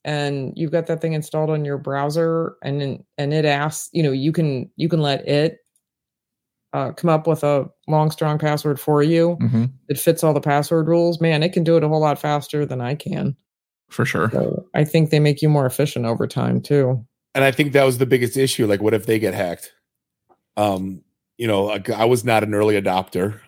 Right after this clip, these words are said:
Speaker 3: Um, I am sort of now. Um, but that was the biggest thing. Like, you look at all these,
Speaker 1: Yep.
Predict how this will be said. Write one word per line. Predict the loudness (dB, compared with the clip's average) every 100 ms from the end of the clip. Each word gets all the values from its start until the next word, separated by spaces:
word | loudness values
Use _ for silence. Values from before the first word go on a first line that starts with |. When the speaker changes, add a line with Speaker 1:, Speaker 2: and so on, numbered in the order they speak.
| -8
Speaker 3:
Um, | -6 -4 -6 -10
I | -2 0
am | 0 0 -2 -6 -10
sort | -8 -2 2 4
of | 4 2 0
now. | 2 2 0 -4 _ _ _ _ _ -4
Um, | -2 0 -2 -6 -10 -14
but | -6
that | -4 -4
was | -4
the | -4
biggest | -2 -2 -4 -2
thing. | -2 -2
Like, | -6 -4
you | -2
look | 0
at | 0
all | 2
these, | 2 2
Speaker 1:
Yep. | 2